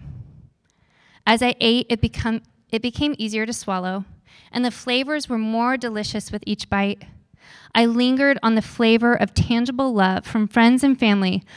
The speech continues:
when I had nothing to offer them in return. I savored the taste of relief that came from this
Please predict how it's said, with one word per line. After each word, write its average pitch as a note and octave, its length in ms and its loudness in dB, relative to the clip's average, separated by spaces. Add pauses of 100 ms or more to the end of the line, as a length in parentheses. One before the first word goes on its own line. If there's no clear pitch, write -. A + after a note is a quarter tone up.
(160)
when A3 120 2
I A3 80 4
had G#3+ 100 4
nothing G#3+ 680 2
to A3 140 -6
offer F#3+ 280 -4
them G3 180 0
in F#3+ 100 0
return. F#3+ 560 -2 (720)
I A#3 120 6
savored B3+ 500 0
the A#3+ 100 0
taste - 460 0
of G3+ 100 -4
relief G#3 600 0
that - 220 -2
came A#3+ 360 2
from A3+ 200 0
this G#3 180 -2